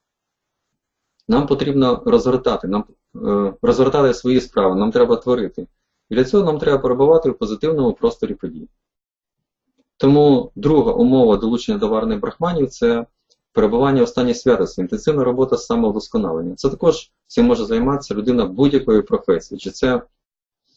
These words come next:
якийсь високопосадовець, чи це людина, яка, е, займається, е, бізнесом, чи він займається в селі, в землі копається.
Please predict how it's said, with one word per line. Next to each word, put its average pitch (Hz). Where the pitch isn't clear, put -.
якийсь -
високопосадовець, 101
чи -
це -
людина, 113
яка, 107
е, 101
займається, 104
е, 95
бізнесом, 98
чи -
він 120
займається 110
в -
селі, 120
в 104
землі 110
копається. -